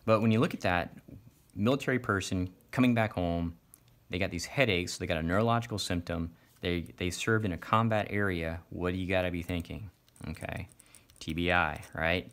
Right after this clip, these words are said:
Well, you gotta be thinking, you know, P T S D and, and trauma and all that stuff, but you better be thinking T B I. Better be on the differential, especially if you have neurological symptoms.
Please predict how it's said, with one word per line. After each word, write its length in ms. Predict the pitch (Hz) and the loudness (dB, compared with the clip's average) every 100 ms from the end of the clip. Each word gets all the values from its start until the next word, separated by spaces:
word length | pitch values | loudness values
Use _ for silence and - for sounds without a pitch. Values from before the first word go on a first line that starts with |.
| - | -6
Well, 160 | 151 117 | 0 2
you 60 | |
gotta 100 | 107 | 2
be 80 | 92 | 0
thinking, 200 | 95 87 | 0 0
you 100 | 82 | 0
know, 60 | 78 | -4
P 140 | - | -6
T 140 | 80 | -6
S 100 | 82 - | -6 -6
D 220 | 82 80 | -4 -4
and, 160 | 78 80 | -4 -8
and 140 | - | -10
trauma 260 | - 85 80 | -6 -4 0
and 60 | 80 | -2
all 60 | |
that 100 | 78 | -2
stuff, 240 | - 78 - | -4 -8 -6
but 120 | 53 | -6
you 60 | |
better 140 | 92 123 | -4 -4
be 80 | 151 | -4
thinking 340 | 101 95 90 | -4 -2 -4
T 220 | - 101 | -2 -2
B 160 | 92 85 | 0 0
I. 100 | 80 | 0
Better 220 | 82 113 | 2 2
be 100 | 123 | 4
on 80 | 127 | 4
the 80 | 107 | 4
differential, 560 | 107 - 87 85 - | 0 2 2 2 -6
especially 380 | - - 113 110 | -6 -2 -2 0
if 60 | 92 | 0
you 20 | |
have 20 | |
neurological 600 | 85 85 90 87 80 90 | 0 0 2 2 0 -8
symptoms. 680 | 85 - 85 - - - - | -10 -4 -4 -4 -10 -10 -14